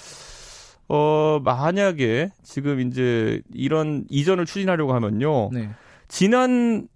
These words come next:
Speaker 1: 십 년여가 실제 이전을 해가지고 성과가 어땠는지를 봐야 되거든요.
Speaker 2: 네.
Speaker 1: 지금 이 정부 부처의 삼분의 이 정도는 세종시 내려가 있고요.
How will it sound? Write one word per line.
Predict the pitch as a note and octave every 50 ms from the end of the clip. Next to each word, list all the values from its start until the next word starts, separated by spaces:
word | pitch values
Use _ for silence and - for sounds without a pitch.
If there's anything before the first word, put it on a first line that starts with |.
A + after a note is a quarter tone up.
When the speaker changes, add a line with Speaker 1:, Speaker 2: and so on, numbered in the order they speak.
| _ _
Speaker 1:
십 | - - A3+
년여가 | A#3+ B3 B3 B3 B3 A#3+ G#3+ F#3+ D#3 B2+ A#2 A2+ G2+ G#2 A2+ A#2 A2 G#2+
실제 | A2+ - F#3+ - D#3+
이전을 | - - C#3 C#3+ G3 F#3+ F#3+ F3+ F3+
해가지고 | F3 E3 D#3+ D3+ C#3+ C#3 C#3 C#3+
성과가 | - - - C4+ C#4+ C#4+ - C#4 C4 A3+ G#3+
어땠는지를 | D#3 B2+ C3 - D3+ C#3+ C#3 C3 B2 A#2
봐야 | - A#2+ G#2 A2 A2+
되거든요. | A2 G2+ F#2+ G2 F#2 F#2+ F#2 G2+ B2 F3 -
Speaker 2:
네. | - B2+ A#2+ A2+
Speaker 1:
지금 | G#2+ G#3+ A3 A#3 B3 B3+
이 |
정부 | - - E3 G3 G#3+ B3
부처의 | A#3+ A#3 - A3+ G#3
삼분의 | - B3+ B3+ A#3+ B3+ B3+ F3
이 | E3
정도는 | E3 F#3 F3+ F3 E3+
세종시 | E3+ G3 F#3+ G3 F#3 F3+
내려가 | D3+ B2+ B2 D3 D3+ C#3+
있고요. | A2+ A2+ - - A#2 B2+ E3 F3 D3